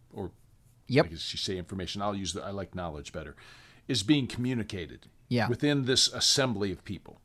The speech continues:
Speaker 2: Right.
Speaker 1: That's, that's actually what's happening here.
Speaker 2: Right.
Speaker 1: So prophecy is the idea of,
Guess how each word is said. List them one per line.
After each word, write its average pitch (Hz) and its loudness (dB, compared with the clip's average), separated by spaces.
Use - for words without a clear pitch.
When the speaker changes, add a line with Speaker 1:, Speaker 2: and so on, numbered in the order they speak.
Speaker 2:
Right. 110 0
Speaker 1:
That's, 127 -2
that's 110 -2
actually 139 0
what's 92 -2
happening 80 -8
here. - -18
Speaker 2:
Right. 110 2
Speaker 1:
So - -20
prophecy 117 0
is 101 -2
the 107 2
idea 92 -2
of, 85 -6